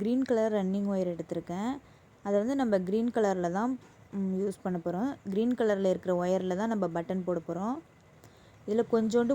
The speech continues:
முன்னாடி விட்டுட்டு அதுக்கப்புறம் ரன்னிங் ஒயர் ஜாயின் பண்ணியிருக்கேன், அதை சொருகி விட்டுறணும். இப்போ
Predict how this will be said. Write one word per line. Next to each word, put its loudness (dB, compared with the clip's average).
முன்னாடி 2
விட்டுட்டு -2
அதுக்கப்புறம் 2
ரன்னிங் 0
ஒயர் 0
ஜாயின் 0
பண்ணியிருக்கேன், 0
அதை 2
சொருகி 2
விட்டுறணும். -2
இப்போ -2